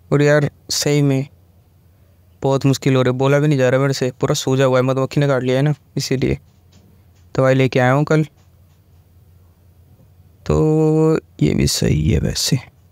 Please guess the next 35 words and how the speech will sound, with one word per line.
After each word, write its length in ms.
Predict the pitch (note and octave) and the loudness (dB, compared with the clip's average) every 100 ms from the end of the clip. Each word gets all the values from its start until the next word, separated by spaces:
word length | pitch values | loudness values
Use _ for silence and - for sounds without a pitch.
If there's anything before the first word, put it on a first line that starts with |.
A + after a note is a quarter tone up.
| - | -16
एक्सरे 320 | - - - | -12 -6 -4
उक्सरे 400 | - - - D#3+ - _ _ _ _ _ _ _ _ _ _ _ _ - | -4 -6 -8 -8 -8 _ _ _ _ _ _ _ _ _ _ _ _ -4
ने 100 | D#3+ | -2
सब 260 | F3 F3+ D#3 | 0 -2 0
देखना 320 | C#3 C3+ D3 | 0 2 0
पड़ता 280 | B2+ B2 C#3 | 0 -2 0
है, 40 | |
वो 80 | C3+ | 0
आगे 300 | C#3 C#3 D3 | 0 0 0
बाद 260 | D3 C#3+ C#3 | 0 0 0
में 140 | D3+ | 0
गेम 200 | C#3+ D3 | 2 0
स्टार्ट 280 | D3 D3 C#3+ | 0 0 0
करो 220 | C#3+ D3 | 0 0
ना, 60 | E3 | -2
फिर 240 | - D3+ | 0 -2
करो 420 | C#3 C#3+ C#3 C3+ - _ - | 0 -2 0 -4 -8 _ -6
तो 100 | C#3 - _ - | -4 -4 _ -12
अच्छा 200 | C#3+ - | -6 -2
नहीं 100 | C#3+ | -2
लगता। 260 | C3 - C3+ | -2 -4 -4
कनेक्टिंग 520 | - C3 C3+ - D3 C3+ | -2 -2 -2 0 0 2
रेटिंग, 340 | B2+ C3 B2+ C#3 - - - - - _ _ - | 0 0 -2 -6 -14 -20 -20 -20 -20 _ _ -6
पुअर 220 | C#3 C#3 | 0 0
स्लो 320 | C#3+ - C3 C3+ - | -2 -2 -2 -2 -2
कैप्चर, 320 | C3 C3+ C#3 | -2 0 0
मोस्ट 480 | C3+ C3+ C#3 - - | 0 0 -2 -4 -6
टिपिकल 560 | C3+ C3+ C#3 - C#3 - | -6 -4 -4 0 -2 0
एट 200 | - D3 C#3+ | -2 -2 -4
स्पीड, 440 | - - C3+ C3 | -6 -4 -2 0
मीडियम 360 | C3+ C3 C3+ C3+ | 0 0 0 0
स्टैंडर्ड, 580 | - B2 B2+ C3 C3 | -2 -4 -2 -2 -2
आई 100 | - | -2
एम 100 | C3 C#3+ | -4 -4
श्योर 420 | - C#3 C3 | -4 -2 -2